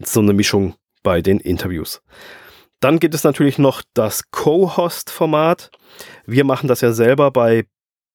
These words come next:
Camper Nomads Business on Wheels. Da machen wir die Show ja zu viert. Das Schöne daran ist, man teilt sich die Arbeit <laughs> auch durch vier Leute.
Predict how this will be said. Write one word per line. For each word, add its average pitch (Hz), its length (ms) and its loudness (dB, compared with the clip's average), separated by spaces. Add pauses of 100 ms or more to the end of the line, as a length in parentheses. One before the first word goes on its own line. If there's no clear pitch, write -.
(560)
Camper 131 340 -2
Nomads 127 520 0
Business 131 500 -2
on 104 160 -6
Wheels. 165 380 -2 (960)
Da 101 140 0
machen 113 200 0
wir 107 80 0
die 107 80 -6
Show 113 240 -2
ja 101 160 0
zu - 140 -10
viert. 160 340 -4 (460)
Das 110 200 -4
Schöne 151 380 2
daran 135 300 2
ist, - 300 -6 (100)
man 113 460 -2 (200)
teilt 131 380 0
sich - 260 -4
die - 140 -6
Arbeit 123 340 0
<laughs> - 0 -
auch 120 160 -2
durch - 260 -6
vier 147 220 0
Leute. 156 440 0